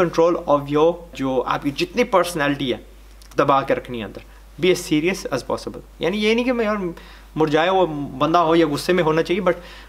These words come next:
but keep your emotions in check। मिलियनेरो, ये थी ग्यारह चीज़ें जो मैंने आपको सिखानी थी। I hope फ़ायदा हुआ है, you will, uh,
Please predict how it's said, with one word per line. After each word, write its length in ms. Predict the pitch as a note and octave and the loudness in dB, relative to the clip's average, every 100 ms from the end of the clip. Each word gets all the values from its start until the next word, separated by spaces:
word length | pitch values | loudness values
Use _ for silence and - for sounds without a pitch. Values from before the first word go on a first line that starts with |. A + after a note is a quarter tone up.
| - | -2
but 80 | F3 - - - | 0 0 -12 -2
keep 180 | G3+ G3+ | -2 2
your 100 | G#3+ | 2
emotions 520 | G3 E3+ E3+ G3+ A3+ A3 - - | 4 4 2 0 0 -2 -6 -4
in 140 | D3+ | -4
check। 280 | C#3 - - - - - - | -4 -8 -10 -20 -20 -20 -8
मिलियनेरो, 480 | C#3 D#3 D#3+ E3+ F#3 - D3 | 0 2 2 2 2 0 0
ये 100 | E3 | 2
थी 60 | F3 | 4
ग्यारह 240 | D3+ D3+ | 4 2
चीज़ें 240 | D#3+ D#3 | 2 -2
जो 80 | D#3 | -2
मैंने 180 | D3 C#3+ | -2 0
आपको 180 | C#3 C#3+ | 0 0
सिखानी 360 | - - C3+ | -6 -4 -2
थी। 220 | F3 E3+ - - - - B2 | 0 -2 -4 -20 -20 -8 0
I 20 | |
hope 500 | D#3+ F3 - - - | 0 0 -12 -20 -6
फ़ायदा 240 | - C#3 | -2 2
हुआ 200 | E3 E3 | 4 4
है, 100 | E3 D#3+ - C#3 | 2 -4 -14 -6
you 100 | C3+ | -4
will, 180 | C3 | -4
uh, 280 | B2+ - B2+ | -6 -4 -4